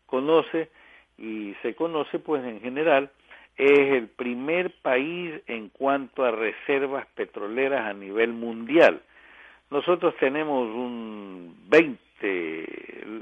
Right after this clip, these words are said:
la veinteava parte de lo que tiene en reservas, eh, eh, Venezuela. O sea, somos casi que marginales. Pero Venezuela está acosada a sí mismo por el imperio y por el poder mundial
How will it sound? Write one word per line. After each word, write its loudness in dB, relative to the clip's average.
la 0
veinteava 6
parte 6
de 0
lo -6
que -8
tiene -6
en -10
reservas, 0
eh, -10
eh, -10
Venezuela. 0
O -8
sea, 2
somos -4
casi 0
que -4
marginales. 2
Pero 8
Venezuela 4
está 4
acosada 4
a -4
sí -4
mismo -4
por 2
el 0
imperio 0
y -2
por -2
el -2
poder -2
mundial 2